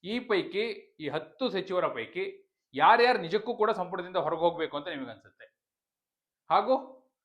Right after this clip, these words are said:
ಯಾರು ಇರ್ಬೇಕು, ಇಲ್ಲ ಏನೋ ಒಂದು ಸಣ್ಣ ತಪ್ಪಾಗಿರ್ಬೋದು, but ಇವ್ರನ್ನ ಕಂಟಿನ್ಯೂ ಮಾಡ್ಬೇಕು, ಒಳ್ಳೆ ಸಚಿವರು ಅಂತ ಹೇಳ್ತೀರಿ.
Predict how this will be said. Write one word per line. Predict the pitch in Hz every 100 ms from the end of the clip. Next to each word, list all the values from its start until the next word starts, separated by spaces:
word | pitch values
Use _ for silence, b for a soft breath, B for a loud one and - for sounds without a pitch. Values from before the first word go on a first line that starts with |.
| _
ಯಾರು | 160 202 170
ಇರ್ಬೇಕು, | 170 202 170
ಇಲ್ಲ | 165
ಏನೋ | 170 160 190
ಒಂದು | 180
ಸಣ್ಣ | 156 156
ತಪ್ಪಾಗಿರ್ಬೋದು, | 147 147 156 143 139 156
but | 143 - 127 - _ 131
ಇವ್ರನ್ನ | 123 120
ಕಂಟಿನ್ಯೂ | 110 - 202 185
ಮಾಡ್ಬೇಕು, | 151 123 - 107 104 _ 135
ಒಳ್ಳೆ | 190 175
ಸಚಿವರು | 139 151 123
ಅಂತ | 110 135
ಹೇಳ್ತೀರಿ. | 110 101 _ _